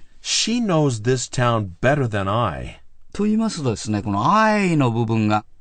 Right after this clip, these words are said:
Speaker 2: どうにも格式ばった印象があって会話らしくないんですね。普通会話ではですね、このIを避けて、I do、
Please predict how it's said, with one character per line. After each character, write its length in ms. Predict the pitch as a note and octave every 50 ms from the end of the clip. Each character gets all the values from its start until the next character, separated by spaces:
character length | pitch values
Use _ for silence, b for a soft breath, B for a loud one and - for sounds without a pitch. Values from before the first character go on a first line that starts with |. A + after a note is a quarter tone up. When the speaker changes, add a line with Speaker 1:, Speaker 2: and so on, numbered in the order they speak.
| -
Speaker 2:
ど 460 | - C#3 D3+ G#3 B3 D4 D#4 C#4+ C4+
う 60 | B3 A3+
に 160 | A3+ A3+ G#3+
も 140 | F#3+ E3+ -
格 380 | - - - C#3+ C3 - F3+ F3+
式 280 | - - - - F3
ば 140 | D3+ D#3+ D#3+
っ 80 | D#3+ - - -
た 120 | - C3
印 320 | B2 B2+ B2+ B2+ A#2+ - -
象 100 | C3 A#2+
が 220 | A#2 A#2 A2+ A2
あ 40 | A2
っ 40 | G#2
て 200 | - - - G#2
会 280 | - - - A#2+ B2
話 120 | A2+ A2 A2
ら 120 | A2 G#2+
し 140 | G#2 - -
く 100 | - G#2
な 140 | G2 F#2+ G2
い 40 | F#2
ん 40 |
で 100 | F2+ F2+
す 120 | F2 - -
ね。 220 | G#2 G2+ G2 G2 - - - - - - - - -
普 240 | - - C3+ - -
通 380 | - - - G3+ G#3+ G#3+ G3 - -
会 320 | - - - E3+ F3 F3+
話 160 | G#3 A3 F#3+
で 80 | F#3+ A3
は 140 | A3 G3+ D#3+
で 100 | C#3+ C3
す 160 | B2 - A#2+
ね、 140 | A#2+ A#2 A2+
こ 100 | - B2+
の 240 | C3 B2+ A#2+ -
I 280 | - C#3+ D#3+ E3 E3 D#3+
を 120 | D3 C3
避 280 | B2 - - C#3 D#3 F3+
け 240 | - - D3+ C#3 B2+
て、 300 | - - C#3 C3+ B2 - - - - - -
I 260 | - C#3 E3+ F3 F3+ D#3+
do、 380 | C#3 C3 G3 G#3+ E3+ A#2 -